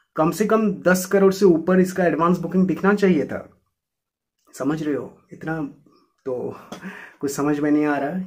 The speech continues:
क्या होने वाला है बड़े मियाँ छोटे मियाँ का। वैसे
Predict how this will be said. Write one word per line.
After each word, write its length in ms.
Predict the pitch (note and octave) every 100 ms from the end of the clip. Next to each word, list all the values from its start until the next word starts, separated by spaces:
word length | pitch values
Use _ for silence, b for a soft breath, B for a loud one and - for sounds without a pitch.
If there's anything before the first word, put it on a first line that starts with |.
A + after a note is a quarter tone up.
| -
क्या 120 | C#3
होने 240 | C#3 C#3 C#3
वाला 220 | B2+ C3
है 120 | C3
बड़े 220 | B2+ C3
मियाँ 160 | C3 C3
छोटे 240 | B2+ C3
मियाँ 200 | C3 B2
का। 120 | A2+ C3
वैसे 360 | C#3 F3+ G#3+